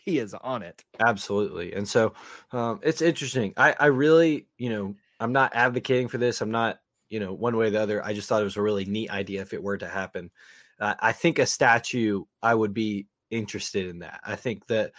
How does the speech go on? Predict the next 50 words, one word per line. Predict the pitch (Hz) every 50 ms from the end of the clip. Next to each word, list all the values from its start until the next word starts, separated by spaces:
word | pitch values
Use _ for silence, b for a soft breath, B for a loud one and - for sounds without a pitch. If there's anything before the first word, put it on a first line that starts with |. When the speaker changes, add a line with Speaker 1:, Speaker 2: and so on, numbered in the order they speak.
| B B B B B B _ -
Speaker 2:
you | - 127 120
know, | 107 95 92 - -
we've | 113 117 101
already | 123 120 120 117 117
said | - - 127 117 113 110 98
his | - 117 120 107
guy's | 104 120 104 95 87
number | 92 104 113 120 123 123 117
retired | 113 107 - - 113 113 113 117 110 107
and | 98 98
he | 101
didn't | 98 120 98 98
win | 107 104 107
a |
Heisman. | 98 107 104 104 101 101 110 101 98 98 b b b b b
If | - 101 110
we | 110
wanted | 110 120 127 127 113
to | 110 104
extend | 85 - - - - 123 120 123 117
that | 110 85 80
to | 104
say, | - - 110 104
if | 101 101
you | - 113 101
get | 123 107 78
your | 98 98
numbered | 101 120 127 123 110 98
retired, | 95 95 - 101 98 98 95
you | 90 71 82
also | 101 92 - - -
get | 92
your | - -
statue. | - - 127 117 113 - - 120 113 107 B B B B B 190 214 135
Speaker 1:
Hmm. | 104 101
Speaker 2:
Uh, | 107 98 92
but | 87 - 123 120
I | 110 113
like | 104 107 117 131 143 143 -
the | 131 127 123
idea | 120 117 107 101 120 120 120
of | 113 104
someone | - - 131 127 127 127 117 107 101
pointed | - - 120 120 113 110 107 104
out, | 107 101 101 98 -
you | 98 101
know, | 101 98 90
Pat | - - 127 - -
Sullivan's | - - 127 127 107 104 98 - -
statue | - 104 98 95 - - 104 98 95